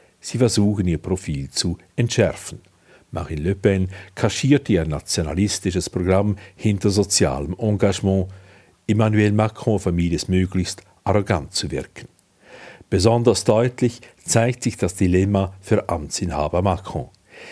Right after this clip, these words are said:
Je besser die Wahlchancen der Kandidatin erscheinen, desto mehr wird ihm dies Wählerinnen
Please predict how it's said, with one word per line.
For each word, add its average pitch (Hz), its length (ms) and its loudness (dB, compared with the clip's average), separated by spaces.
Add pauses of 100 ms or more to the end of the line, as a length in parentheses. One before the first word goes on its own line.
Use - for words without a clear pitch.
(140)
Je 101 140 4
besser 123 360 2
die 101 180 2
Wahlchancen 110 840 2
der 73 120 0
Kandidatin 78 760 -2
erscheinen, 85 600 -2 (340)
desto 104 280 2
mehr 107 400 4 (240)
wird 101 180 2
ihm 101 100 4
dies 107 260 2
Wählerinnen 95 640 2